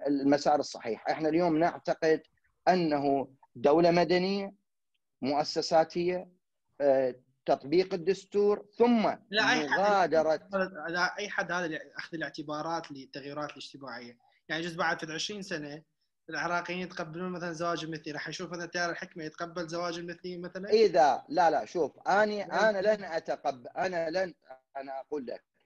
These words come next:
Speaker 2: بس
Speaker 1: أني كل
Speaker 2: فكر تيار الحكمة.
Speaker 1: المتغير، أكو أشياء.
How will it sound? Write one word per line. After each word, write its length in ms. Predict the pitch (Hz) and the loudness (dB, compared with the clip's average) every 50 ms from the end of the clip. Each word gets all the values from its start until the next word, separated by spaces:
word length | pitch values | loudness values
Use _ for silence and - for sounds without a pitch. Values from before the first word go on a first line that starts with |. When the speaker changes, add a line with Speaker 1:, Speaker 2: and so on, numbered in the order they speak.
| _ - | _ 0
Speaker 2:
بس 60 | 151 170 | 2 4
Speaker 1:
أني 380 | 185 185 170 160 151 147 - _ - 190 | 4 4 2 0 -4 -4 -6 _ -8 2
كل 320 | 208 220 226 208 170 151 - - | 4 4 4 4 0 -6 -8 -10
Speaker 2:
فكر 200 | 254 - 226 190 | -8 -6 -6 -6
تيار 240 | 170 190 185 180 170 | -4 -2 -2 0 0
الحكمة. 160 | 160 156 147 | 0 0 -2
Speaker 1:
المتغير، 400 | 139 139 - 143 135 139 139 - - | -2 -2 -2 0 0 0 -2 -2 2
أكو 260 | - 196 190 - 185 | 0 0 2 2 0
أشياء. 640 | 170 160 160 156 - - 165 160 151 143 139 - | 2 2 2 0 0 4 6 6 6 6 4 0